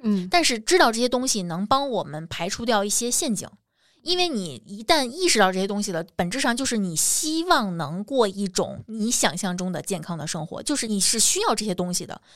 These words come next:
Speaker 2: 你是需要这些知识来在你身上有一些加持的。那多了解一些其实是没坏处的。就是我们讨论这个东西不是为了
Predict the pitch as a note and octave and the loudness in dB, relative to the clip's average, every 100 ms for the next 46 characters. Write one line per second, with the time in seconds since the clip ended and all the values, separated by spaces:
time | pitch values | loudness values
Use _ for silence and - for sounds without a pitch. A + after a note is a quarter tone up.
0 | _ - G#3 A#3+ - G4+ A#3+ G#3 G#3 G#3+ | _ -2 2 4 6 4 4 2 0 0
1 | A#3 A3 F3 E3 F#3+ _ - A3 D#3 G#3 | 0 0 -2 -2 -4 _ -2 -2 -2 -2
2 | G#3 F3+ D#3+ G3 G3 C4 C4 - - - | 0 -2 -2 -4 0 0 2 2 2 0
3 | - - B3 A#3 - _ D4+ D#4 C4 A3+ | -10 -4 2 2 0 _ 6 6 8 6
4 | F3+ F3 A3 A3 G#3 A#3+ A3+ D#3 G3+ D4+ | 2 0 0 2 2 2 0 -2 0 0
5 | G3+ - - - _ F4 D#4+ B3 A3 C#4+ | 0 -6 -12 -14 _ 0 4 8 8 6
6 | - G3 B3 B3+ C#4 D4+ A3 - A3 D#4 | 4 2 2 0 0 0 0 0 2 4
7 | C#4+ | 4